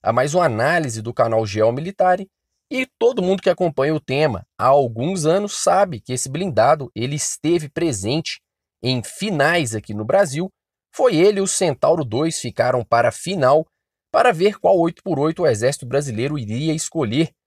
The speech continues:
E o Brasil acabou por escolher o modelo italiano Iveco Centauro dois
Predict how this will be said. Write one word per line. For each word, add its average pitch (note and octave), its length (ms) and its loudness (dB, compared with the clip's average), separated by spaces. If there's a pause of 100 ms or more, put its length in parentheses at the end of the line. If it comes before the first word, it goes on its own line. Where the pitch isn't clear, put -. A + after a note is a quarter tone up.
(260)
E G2+ 80 -6
o G2+ 60 -2
Brasil F#3+ 420 2
acabou F3 460 2
por D3 160 -2
escolher A#2+ 400 -2
o B2 60 0
modelo A#2+ 420 -2
italiano A#2+ 580 0
Iveco B2 400 -2
Centauro B2 440 0
dois F3 360 -4